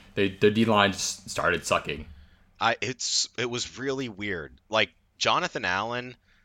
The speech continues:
Speaker 2: is amazing. He had nine sacks as a defensive tackle. Why was their defense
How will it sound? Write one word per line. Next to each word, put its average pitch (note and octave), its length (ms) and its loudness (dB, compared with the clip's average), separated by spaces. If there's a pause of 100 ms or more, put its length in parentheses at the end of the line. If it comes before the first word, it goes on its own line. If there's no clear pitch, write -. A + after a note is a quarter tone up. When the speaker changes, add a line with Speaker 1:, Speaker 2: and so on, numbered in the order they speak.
(540)
Speaker 2:
is G2 180 0
amazing. E2 640 -4
He G#2 140 -10
had C3 180 -4
nine F2+ 380 -2
sacks F2+ 400 -2
as D2+ 80 -14
a D2 60 -16
defensive D#2+ 560 -14
tackle. D2 640 -12
Why F#2 240 0
was D3+ 200 -4
their B2 120 -4
defense F#2 720 -8